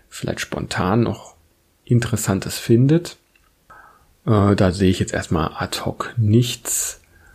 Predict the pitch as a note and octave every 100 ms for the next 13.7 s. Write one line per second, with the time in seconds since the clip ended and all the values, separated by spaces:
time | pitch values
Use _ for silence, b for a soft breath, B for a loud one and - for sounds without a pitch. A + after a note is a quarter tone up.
0 | _ - F#2 - F2 F2 - G2 E2 E2+
1 | F#2 E2 D2+ D2+ _ _ - E2+ D#2+ -
2 | B B G2+ B2+ C#3+ C#3 A#2+ - - -
3 | A2+ C#3+ D3+ - C3+ C3 C3+ A#2+ - -
4 | - F#3+ G3 F#3 F3+ - B B B B
5 | A#2+ A#2+ A#2 - A#2 - A#2 D3 C3 C#3
6 | C3+ C3 B2 A#2+ F3 F3+ D#3 C#3+ C3+ -
7 | B2+ A#2 B2 A#2 - - - A#2 A2 A2
8 | G#2+ A2 A2 G#2+ G2+ F2+ F2+ F2 - _
9 | - - - - _ _ _ _ _ A2
10 | - F#2 F#2 C3 C3 A#2+ D3+ A2+ A2+ A2+
11 | - - G2 - B2 F3 F#3+ G#3 A3 -
12 | A3+ A3+ - - A2 G#2+ G#2+ F#2+ - A#2+
13 | G2+ C3 E3+ A#2+ - B2+ B3